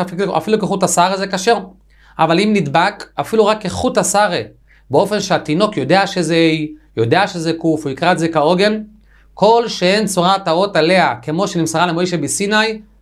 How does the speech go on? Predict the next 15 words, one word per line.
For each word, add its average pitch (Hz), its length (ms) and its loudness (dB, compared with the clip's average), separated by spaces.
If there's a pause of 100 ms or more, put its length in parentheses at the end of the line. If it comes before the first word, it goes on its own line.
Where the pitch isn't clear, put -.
(120)
זה 151 180 2
לא 208 360 6
עוזר 180 400 2
כלום 196 200 4
שהתינוק 170 420 0
קורא 160 200 2
זה 156 120 4
כהוגן, 180 400 0 (220)
אין 214 240 -2
שם 190 300 0
אות 165 200 0
עליו. 117 220 -2 (840)
לכן 190 240 -2
אומר 180 180 2
המחבר, 139 520 0